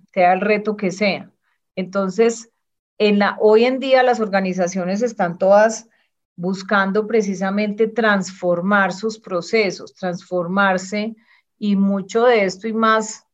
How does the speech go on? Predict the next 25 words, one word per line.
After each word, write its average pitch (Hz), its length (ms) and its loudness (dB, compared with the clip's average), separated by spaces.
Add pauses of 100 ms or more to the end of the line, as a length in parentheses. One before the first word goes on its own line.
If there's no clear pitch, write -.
(160)
con 220 160 -2
el 190 240 -2
contexto 185 640 -6
que 226 100 0
tenemos, 196 680 -2
con 180 180 -8
la 175 160 -4
pandemia, 180 800 -6 (640)
el 196 180 -6
contexto 202 760 0
de 247 80 6
desarrollo 196 880 -2 (280)
a 190 100 -4
través 180 300 2
de 190 120 -4
plata-, 214 420 -2
de 190 140 -4
todo 214 240 4
lo 233 120 6
virtual, 214 640 2
a 175 100 2
través 180 240 0
de 190 100 -6
plataformas 180 760 -4
digitales, 190 880 -4